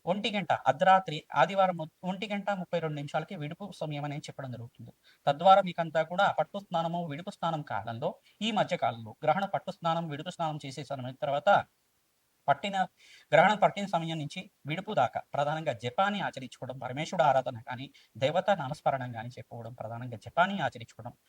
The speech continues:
ప్రధానంగా యజ్ఞాది క్రతువులు ఆచరించుకోవడం వల్ల అష్టైశ్వర్య ప్రాప్తి కలుగుతుంది, ఆనందమైన జీవితం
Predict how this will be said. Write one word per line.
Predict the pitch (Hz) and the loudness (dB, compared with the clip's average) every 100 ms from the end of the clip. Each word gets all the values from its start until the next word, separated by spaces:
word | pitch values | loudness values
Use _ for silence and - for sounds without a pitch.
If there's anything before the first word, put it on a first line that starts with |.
| _ | _
ప్రధానంగా | 120 151 170 165 113 - | -2 0 -2 -4 -6 -8
యజ్ఞాది | 127 135 185 185 - | -8 -4 -2 -4 -4
క్రతువులు | 131 170 165 | -6 0 0
ఆచరించుకోవడం | 127 123 - 113 117 101 | 0 -6 -12 -14 -10 -10
వల్ల | 101 - _ _ - | -10 -12 _ _ -12
అష్టైశ్వర్య | 123 180 170 151 135 | -8 -8 -8 -6 -2
ప్రాప్తి | 113 113 | -2 -4
కలుగుతుంది, | 107 113 - 113 - 127 | -12 -14 -16 -18 -8 -4
ఆనందమైన | 170 196 180 139 | -2 -2 -4 -6
జీవితం | 120 113 | -10 -16